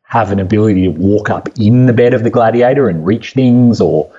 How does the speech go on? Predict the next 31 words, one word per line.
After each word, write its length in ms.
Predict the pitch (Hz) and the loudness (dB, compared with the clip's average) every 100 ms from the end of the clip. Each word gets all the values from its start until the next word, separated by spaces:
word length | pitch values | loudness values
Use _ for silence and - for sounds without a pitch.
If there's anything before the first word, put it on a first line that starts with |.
| _ _ _ - | _ _ _ -2
you 120 | 110 | 0
know, 100 | 104 | 2
I, 220 | 95 95 | 0 -2
I 60 | 101 | -2
keep 200 | 120 113 | -2 -2
flip-flopping 600 | 131 131 123 98 95 90 | -4 -2 -2 -2 -2 -2
about 240 | 87 90 | -2 -2
which 180 | 104 - | -4 -4
way 160 | 90 92 | -2 0
I 140 | 85 | 0
wanna 200 | 85 82 | -2 -4
go. 420 | 78 107 107 80 78 - | 0 2 2 0 -4 -8
And, 300 | 82 80 90 | -10 -10 -8
and 100 | 113 | -4
it's 80 | 113 | -4
kind 220 | - 175 | -2 -2
of 80 | 113 | 0
a, 180 | 95 - | 0 -2
a 60 | - | -6
constant 540 | - 107 - 90 80 | -4 -4 -4 -10 -6
game. 420 | - 92 92 80 - - _ _ - | -4 -2 -2 -6 -12 -20 _ _ -4
And 80 | 151 | 0
also 280 | 226 147 104 | 0 2 0
I 100 | 92 | 0
find 380 | 98 95 87 123 | -2 -4 -6 -2
when 180 | 123 | 0
you're 100 | 123 | 2
in 60 | 107 | 0
the 60 | 92 | 0
driver's 400 | 98 - 143 - | 0 0 -2 -6
seat, 340 | - 80 - | -6 -8 -8